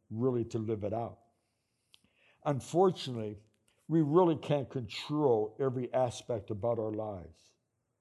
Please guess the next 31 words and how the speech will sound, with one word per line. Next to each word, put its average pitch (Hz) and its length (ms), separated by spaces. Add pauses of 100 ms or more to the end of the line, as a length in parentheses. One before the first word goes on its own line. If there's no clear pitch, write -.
(320)
The 135 360 (160)
way 143 320
others 139 400 (160)
treat 143 260
us 139 320
and 117 120
the 110 60
situation 139 1120 (540)
we 135 140
find 151 400
ourselves 147 560
in 139 360
are 131 140
sometimes 139 720
simply 120 560 (720)
beyond 135 680 (360)
our 117 400 (320)
control. - 680 (200)
And 113 120
f-, - 160
and 131 140
for 135 180
you 147 180
control 170 480
freaks, 120 320
that 160 160
has 143 260
to 135 60
be 117 120
driving 104 580
you 98 100